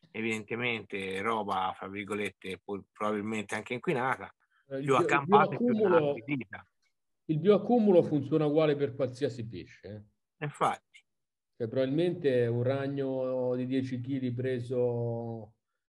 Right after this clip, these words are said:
Speaker 2: da, da Livorno arrivare a, a Piombino, se te lo metti sotto il braccio segna la temperatura. Cioè, è dei tempi degli Etruschi che ci scaricano mercurio. Cioè, è...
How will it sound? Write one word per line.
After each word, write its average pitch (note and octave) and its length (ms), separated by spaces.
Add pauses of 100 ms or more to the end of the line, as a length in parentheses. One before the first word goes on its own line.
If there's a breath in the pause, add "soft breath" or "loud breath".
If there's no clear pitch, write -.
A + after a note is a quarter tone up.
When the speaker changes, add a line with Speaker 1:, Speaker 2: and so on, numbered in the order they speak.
Speaker 2:
da, A2+ 880 (200)
da C3+ 160
Livorno C3+ 840
arrivare C3 920
a, A#2+ 540
a B2 60
Piombino, D3 640
se A2 100
te A2 80
lo A2 60
metti A2+ 220
sotto A#2+ 200
il G#2+ 60
braccio B2+ 320
segna G#2 340
la G2 100
temperatura. G2 760 (240)
Cioè, D#2+ 140 (320)
è G2+ 60
dei G#2+ 180
tempi A#2 360
degli A2+ 140
Etruschi A#2 500
che G2 140
ci - 80
scaricano G#2+ 600
mercurio. G#2+ 760
Cioè, - 100
è... G2+ 420